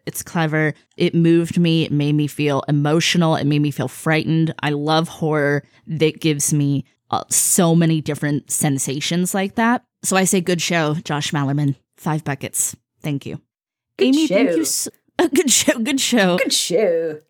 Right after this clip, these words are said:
Speaker 1: <laughs> Amy, thank you so much for being on here. Um, we love you. I love you. You're amazing. You are definitely a mentor to me. Everybody, if you're not listening to The Bloodlust or going to the website, what are you even doing with your life?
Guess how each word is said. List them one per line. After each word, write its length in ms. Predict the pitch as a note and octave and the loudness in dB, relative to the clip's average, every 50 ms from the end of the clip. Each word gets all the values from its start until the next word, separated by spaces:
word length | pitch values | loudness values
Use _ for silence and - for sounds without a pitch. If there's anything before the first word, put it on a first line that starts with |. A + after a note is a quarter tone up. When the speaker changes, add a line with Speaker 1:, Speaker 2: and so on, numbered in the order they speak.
| - - | -2 -2
Speaker 1:
<laughs> 840 | - G3+ - - - - D#5 F5 - - - - - _ _ _ - | -2 -2 -6 -6 -6 -8 -8 -8 -10 -18 -20 -20 -20 _ _ _ 0
Amy, 300 | C4+ C#4 D4+ D#4+ E4 C#4 | 2 2 2 2 0 -2
thank 300 | - D#4 D4+ E4+ - - | -2 -2 -2 -2 -2 -4
you 100 | A#4+ A4 | -6 -6
so 340 | - - - - D#4+ D#4 D4+ | -4 -4 -4 -2 -2 0 0
much 320 | D4 D#4 D#4 - - - | 2 0 0 -2 -4 -8
for 280 | - - - D4+ D4+ C#4+ | -8 -4 -2 0 0 0
being 380 | B3+ B3+ A#3+ B3 B3 A#3 A#3+ | 0 0 2 2 4 4 2
on 260 | A#3 - G3+ G3+ G#3 A3 | 2 2 2 4 4 4
here. 500 | A3 G#3 A3+ G#3+ G#3+ G#3+ G#3+ G#3+ G#3 - - - | 2 2 0 0 2 2 2 0 0 -2 -2 -2
Um, 480 | G3 G3 F#3 F3+ F3 F3 F3 F3 F3+ - - _ _ _ _ _ _ _ - | -2 0 0 0 2 2 2 0 -2 -4 -10 _ _ _ _ _ _ _ -4
we 160 | G#3+ G#3+ G#3 | -2 0 2
love 180 | G#3 G3 G3 G3+ | 2 0 0 0
you. 400 | G#3 G#3 G#3 G3+ G#3 G#3 - - - | 0 0 0 0 0 -2 -4 -4 -2
I 80 | F3+ F#3 | -2 0
love 180 | F#3 F3+ F3+ | 0 0 0
you. 160 | G3 G3 F#3 F#3 | 0 0 0 0
You're 180 | F3+ F3+ F3+ | 0 0 0
amazing. 600 | F3 F3 E3 E3 E3+ E3+ - F3 E3+ E3+ E3 F3 - _ _ _ _ | 0 0 0 -2 -2 -2 -2 -2 0 0 0 -2 -2 _ _ _ _
You 220 | - F3+ F3+ F3+ | -4 0 2 2
are 380 | F#3 F3+ F3+ F3+ F3+ F3 F3 - - F#3 | 4 4 4 4 4 4 2 0 0 -2
definitely 680 | F#3+ F#3 F3+ - G3+ F3+ - E3 F3 F3+ F3+ F3 D#3 | -2 0 0 0 0 0 0 0 0 0 0 0 0
a 100 | A#2 F3 | 0 0
mentor 480 | F3 E3+ D#3+ E3+ E3 - - D#3+ D#3 | 2 2 2 0 -2 -2 -4 -4 -4
to 220 | D#3 - - - E3 | -4 -4 -2 0 2
me. 500 | D#3+ D#3+ D#3 D#3 D3+ D3+ D3+ D#3 D#3 - _ _ _ _ - | 2 4 4 2 2 2 0 0 -2 -4 _ _ _ _ -4
Everybody, 600 | F3+ F3 F#3+ F#3 E3+ F3+ E3+ E3+ E3+ E3 D#3+ D3+ | -2 0 0 0 2 2 2 2 2 2 2 0
if 140 | D#3 - | -2 -2
you're 80 | - E3+ | 0 0
not 240 | E3 E3 E3+ E3+ - | 2 2 2 0 0
listening 520 | - E3+ E3 - F#3 E3 D#3+ D#3+ D#3+ D#3+ D#3 | 0 -2 0 0 2 2 2 4 2 2 0
to 140 | - - | 0 -2
The 80 | D#3 D3+ | -4 -2
Bloodlust 560 | - D#3+ D3+ D3+ D#3+ F3 D3+ D3 D3+ - - | -2 0 0 0 0 0 0 0 0 -2 -4
or 60 | D3 | -4
going 260 | C#3+ - D3 D3+ D3+ D3+ | -2 0 0 0 0 0
to 120 | - - | -2 -4
the 80 | - D#3 | -4 -2
website, 580 | C#3+ C#3 C#3+ - - C#3 C#3 C3 B2 - - | -2 -2 -4 -4 -4 -2 -2 -2 -2 -4 -4
what 120 | C#3+ D#3 D#3 | -2 -2 0
are 40 | |
you 80 | D#3 D3+ | 0 0
even 180 | D3 - D3 C#3 | 0 0 0 -2
doing 200 | - - G#2+ E2+ | -2 -2 -4 -4
with 140 | D2+ - | -4 -6
your 100 | - E2 | -6 -8
life? 340 | C2+ A1 A1+ A1+ - - _ | -8 -8 -8 -10 -12 -14 _